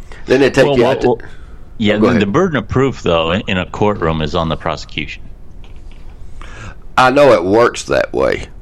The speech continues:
Speaker 1: But in the mind of a person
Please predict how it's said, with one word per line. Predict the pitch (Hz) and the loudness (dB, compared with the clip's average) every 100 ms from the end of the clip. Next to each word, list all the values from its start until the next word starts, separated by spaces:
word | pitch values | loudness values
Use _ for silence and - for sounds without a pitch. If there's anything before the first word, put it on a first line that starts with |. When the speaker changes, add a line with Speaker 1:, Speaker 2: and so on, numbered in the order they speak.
| - - - - - - - - - - - | -16 -16 -16 -18 -16 -18 -18 -16 -16 -14 0
Speaker 1:
But | 110 110 95 | 6 6 6
in | 107 98 | 2 2
the | 90 | 0
mind | 82 98 101 95 82 71 69 | 2 4 4 4 2 0 0
of | |
a | 73 | 0
person | - 87 82 - - | 0 2 2 0 -6